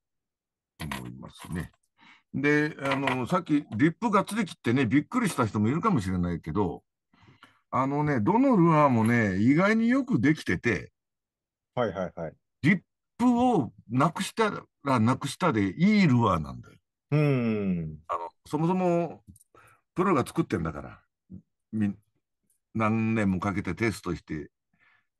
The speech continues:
Speaker 1: 最終的な形にしてあるものを、例えばJボーイならリップをきれいに切ってしまえば、結構素晴らしいペンシルになる。
Speaker 2: うん。
Speaker 1: 百八十度のテーブルターンするからね、これ。
Speaker 2: これ、面白いですよね。トップ操作してね。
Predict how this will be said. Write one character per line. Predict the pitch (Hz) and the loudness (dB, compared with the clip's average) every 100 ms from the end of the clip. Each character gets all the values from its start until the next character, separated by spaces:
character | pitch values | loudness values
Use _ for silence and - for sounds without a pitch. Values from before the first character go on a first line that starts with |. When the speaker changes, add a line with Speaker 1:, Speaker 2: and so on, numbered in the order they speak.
| _ - | _ -6
Speaker 1:
最 | 117 | -4
終 | 110 123 | -2 -4
的 | 123 | -2
な | 135 | -2
形 | 123 123 123 127 123 - _ _ _ _ _ - | -2 -4 -6 -6 -8 -12 _ _ _ _ _ -8
に | 123 | -8
し | - | -2
て | 147 | 0
あ | |
る | 131 | 2
も | 98 | 2
の | 90 85 | 0 0
を、 | 147 - - _ _ _ _ _ _ | 0 -2 -6 _ _ _ _ _ _
例 | 123 120 | 0 0
え | 139 | 0
ば | 107 | 0
J | 113 127 | 2 2
ボ | 123 143 | 4 2
ー | |
イ | |
な | 113 | 2
ら | 92 | 0
リ | 87 | -2
ッ | - - | -4 -4
プ | 135 | -6
を | |
き | - - | -4 -6
れ | 107 | -6
い | |
に | 117 | -6
切 | - | -8
っ | |
て | - | -8
し | 95 | -4
ま | 98 90 | -2 -2
え | |
ば、 | 90 85 67 _ | -2 -4 -6 _
結 | - 135 - - | -4 -4 -4 -4
構 | 196 | -4
素 | 113 | -2
晴 | 120 | 0
ら | 151 | 0
し | 156 | 0
い | 139 | 0
ペ | 131 | 0
ン | 104 | 0
シ | 98 | -2
ル | 87 | -4
に | |
な | 76 | -4
る。 | 73 _ _ _ _ - | -10 _ _ _ _ -2
Speaker 2:
う | 139 | 0
ん。 | 131 110 92 82 _ _ _ _ _ _ - | 2 2 -2 -4 _ _ _ _ _ _ -10
Speaker 1:
百 | 123 120 | -8 -4
八 | 139 139 143 | -6 -4 -2
十 | 151 | 0
度 | 110 | 0
の | 92 76 | -4 -4
テ | 113 | -2
ー | 110 | 0
ブ | |
ル | 123 | 0
タ | 147 | -2
ー | |
ン | 95 | -2
す | - | -8
る | |
か | - | -16
ら | - | -16
ね、 | - | -16
こ | - | -18
れ。 | - _ _ _ - _ _ _ _ - - _ | -20 _ _ _ -20 _ _ _ _ -18 -18 _
Speaker 2:
こ | 185 | -6
れ、 | 196 196 196 190 | 0 0 0 -2
面 | - 156 165 | -4 -4 -2
白 | 165 113 | -2 -2
い | |
で | - | -4
す | - | -10
よ | 92 | -8
ね。 | 107 | -4
ト | 139 | -6
ッ | |
プ | - 92 | -6 -6
操 | 95 | -6
作 | - 80 | -8 -16
し | - | -12
て | |
ね。 | 78 87 | -12 -12